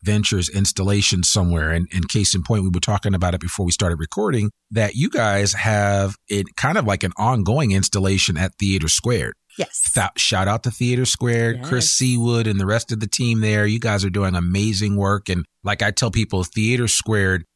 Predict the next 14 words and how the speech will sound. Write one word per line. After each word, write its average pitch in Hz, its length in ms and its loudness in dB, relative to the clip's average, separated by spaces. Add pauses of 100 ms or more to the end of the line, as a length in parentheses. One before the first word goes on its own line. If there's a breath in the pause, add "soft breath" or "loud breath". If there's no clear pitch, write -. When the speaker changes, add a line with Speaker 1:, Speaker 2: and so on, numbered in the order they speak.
Speaker 1:
one 107 260 2
of 107 80 2
the 101 80 2
best 107 320 2
regional 107 480 2
theaters 92 580 0
that 90 120 -2
you're 92 140 -2
going 90 320 0
to - 100 -4
find 85 460 -2
in 117 160 0
the 110 80 -2
country. - 400 -6